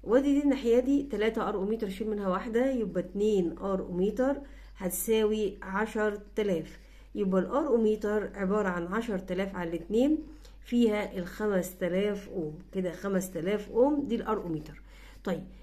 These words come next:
آه، عشان نجيب مقاومة الريستات لازم تبقى فاهم إن ال R أوميتر عبارة عن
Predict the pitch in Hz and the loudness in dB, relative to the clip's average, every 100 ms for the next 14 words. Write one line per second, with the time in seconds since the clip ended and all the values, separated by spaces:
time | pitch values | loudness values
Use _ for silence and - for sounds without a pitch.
0 | - - 196 190 190 311 285 302 277 247 | -20 -12 -6 -4 0 0 2 2 2 2
1 | 240 262 220 170 - 233 277 - 247 233 | 4 4 2 -2 0 0 0 2 2 2
2 | 185 170 208 247 285 285 240 - 214 190 | 0 -2 0 2 4 2 0 0 -2 -2
3 | 180 202 254 262 233 202 190 175 165 170 | 0 0 2 0 0 0 0 0 -2 -2